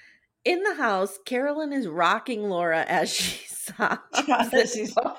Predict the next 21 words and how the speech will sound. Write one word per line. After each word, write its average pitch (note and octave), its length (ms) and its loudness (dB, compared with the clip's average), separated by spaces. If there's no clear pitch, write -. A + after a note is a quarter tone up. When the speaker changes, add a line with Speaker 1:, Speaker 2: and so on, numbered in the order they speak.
Speaker 2:
traumatized. F3 720 0
Speaker 1:
And A#4+ 500 -2
Pa's A#4 440 2
like, G4 180 0
"I'm E4 340 4
so-, D4 220 -4
<laughs> C#4+ 260 -10
dude, A4+ 500 10
I'm C#4 200 8
sorry, G#4 520 4
but B3 140 4
I D4+ 160 8
was A#4 220 6
attacked. - 720 0
Like, C4 260 6
Speaker 2:
I G4+ 140 12
Speaker 1:
did A4+ 120 8
you - 60 4
Speaker 2:
have A4+ 140 8
a E4+ 40 2
Speaker 1:
not G4+ 100 -6